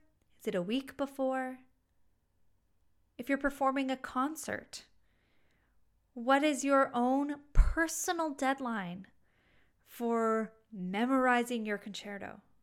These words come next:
It requires discipline to stick to a deadline, especially when it is only accountable to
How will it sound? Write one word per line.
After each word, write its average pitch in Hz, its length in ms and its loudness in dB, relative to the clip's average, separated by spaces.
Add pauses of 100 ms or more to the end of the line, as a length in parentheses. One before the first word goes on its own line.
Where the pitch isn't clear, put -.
(3000)
It 233 180 -6
requires 247 1080 0 (340)
discipline 202 880 0
to 220 160 -10
stick - 580 -8
to - 240 -10
a - 60 -4
deadline, 214 720 -4 (320)
especially 254 640 -4
when 202 460 -2 (260)
it 190 160 -8
is 185 320 -6
only 208 800 -6
accountable 190 560 -8
to 190 420 -8